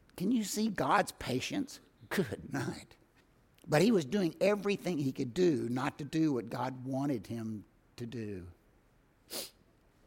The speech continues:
But on the other hand, the scriptures are full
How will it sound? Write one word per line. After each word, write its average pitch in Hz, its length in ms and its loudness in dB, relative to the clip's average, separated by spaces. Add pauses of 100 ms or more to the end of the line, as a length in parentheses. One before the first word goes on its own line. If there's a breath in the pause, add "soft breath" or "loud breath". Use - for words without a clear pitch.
(300)
But 170 140 6
on 170 100 6
the 165 140 6
other 185 160 6
hand, 131 460 -2 (180)
the 120 80 -4
scriptures 147 480 -4
are 107 80 -6
full 170 500 4